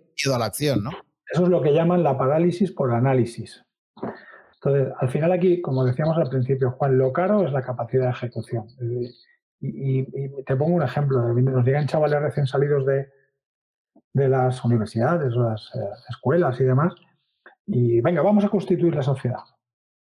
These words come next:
Speaker 2: Vale, le das dos euros, y le das el talón con los euros,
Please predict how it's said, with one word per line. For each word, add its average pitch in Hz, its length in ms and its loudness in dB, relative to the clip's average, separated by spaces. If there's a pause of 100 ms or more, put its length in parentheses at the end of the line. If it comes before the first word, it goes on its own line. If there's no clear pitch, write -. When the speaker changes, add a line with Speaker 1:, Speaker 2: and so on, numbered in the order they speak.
(720)
Speaker 2:
Vale, - 240 -6
le 127 140 0
das 131 300 2 (340)
dos 131 160 2
euros, 202 540 0
y 123 100 0
le 117 80 -2
das 127 200 0
el 131 260 4
talón 175 360 2
con 135 120 -2
los 135 120 -2
euros, 202 340 0